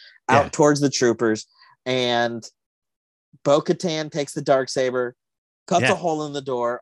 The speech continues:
Speaker 1: a la Phantom Menace.
Speaker 2: Yep, she, she Qui-Gons the door.
Speaker 1: Yep, love it. She goes, "Oh, look, the Qui-Gon key works. Why don't we just go out this door that has a hole in it now?" <laughs> Everyone gets in there, and she's like, "Paz, it's time."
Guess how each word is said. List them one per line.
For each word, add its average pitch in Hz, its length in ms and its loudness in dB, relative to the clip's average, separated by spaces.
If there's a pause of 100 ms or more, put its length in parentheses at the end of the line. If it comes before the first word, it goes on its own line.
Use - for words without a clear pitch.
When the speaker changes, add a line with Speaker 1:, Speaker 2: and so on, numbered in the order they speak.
Speaker 1:
a 131 140 -2
la 123 400 0 (140)
Phantom 127 420 -10
Menace. 117 520 -2 (200)
Speaker 2:
Yep, 127 320 2
she, 131 300 -4
she 127 240 0
Qui-Gons 131 720 2
the 117 120 -4
door. 107 380 0 (540)
Speaker 1:
Yep, 117 380 2
love 131 300 4
it. 131 180 2 (540)
She 147 80 -2
goes, 165 180 4
"Oh, 202 160 8
look, 220 200 4
the 165 80 -6
Qui-Gon 175 500 0
key 139 220 -10
works. 127 360 -6
Why 147 80 -2
don't 156 100 -2
we 156 60 -12
just 156 180 -8
go 151 140 2
out 156 200 0
this 170 200 0
door 127 220 0
that 110 80 -4
has 110 140 -6
a 110 40 -8
hole 117 280 -2
in - 80 -6
it - 40 -8 (100)
now?" 104 260 -8 (520)
<laughs> - 480 -2 (560)
Everyone 190 340 6
gets 190 220 4
in 175 140 4
there, 175 160 6
and 170 100 -2
she's 170 80 -4
like, 151 160 -2
"Paz, 147 360 -6
it's - 100 -20
time." 143 300 -10